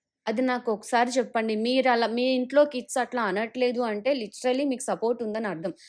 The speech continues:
మీరు చాలా బ్లెస్డ్ అని అర్థం. ఎందుకంటే అందరి లైఫ్‌లో అట్లాంటి,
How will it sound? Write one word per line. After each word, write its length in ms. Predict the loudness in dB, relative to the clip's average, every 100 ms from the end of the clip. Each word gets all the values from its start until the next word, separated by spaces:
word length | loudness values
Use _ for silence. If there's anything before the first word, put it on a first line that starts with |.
| -20 -20 0
మీరు 200 | 2 4
చాలా 480 | 4 6 8 8 8 6
బ్లెస్డ్ 520 | 4 2 2 0 4
అని 140 | 4
అర్థం. 280 | 4 0 -6 -14 _ _ _ _ _
ఎందుకంటే 440 | -2 0 2 4 2 2
అందరి 400 | 2 4 6 6
లైఫ్‌లో 440 | 6 4 2 2 2 2
అట్లాంటి, 600 | -4 -2 -2 -2 -4 -6